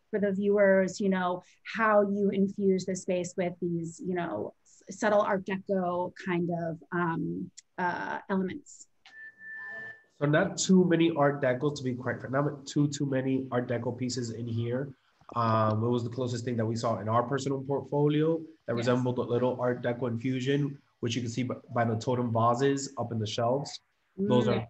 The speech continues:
Speaker 2: very cool, very fun. They all, they come in different shapes and sizes, which is kinda cool. Then you have the side table there, which has the hard iron brass, um, legs with a
Speaker 3: The
Speaker 2: marble
Speaker 3: metal
Speaker 2: top,
Speaker 3: details, yeah.
Speaker 2: with the metal details. And then you have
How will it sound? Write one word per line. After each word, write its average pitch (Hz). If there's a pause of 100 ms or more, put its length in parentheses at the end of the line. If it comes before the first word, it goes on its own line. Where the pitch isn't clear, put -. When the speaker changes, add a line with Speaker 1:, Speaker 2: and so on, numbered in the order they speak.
Speaker 2:
very 120
cool, 117
very 120
fun. 117
They 113
all, 110 (200)
they 113
come 113
in 107
different 113 (100)
shapes 110
and 104
sizes, 110
which 101
is 98
kinda 104
cool. 110 (280)
Then 135
you 123
have 139
the 123
side 131
table 139
there, 135
which 131
has 113
the 110 (380)
hard 117
iron 113
brass, 107 (140)
um, 107
legs 117 (240)
with 123
a 113
Speaker 3:
The 113
Speaker 2:
marble 117
Speaker 3:
metal 117
Speaker 2:
top, 117
Speaker 3:
details, 185
yeah. 156 (160)
Speaker 2:
with 117
the 113
metal 113
details. 123 (300)
And 123
then 135
you 127
have 123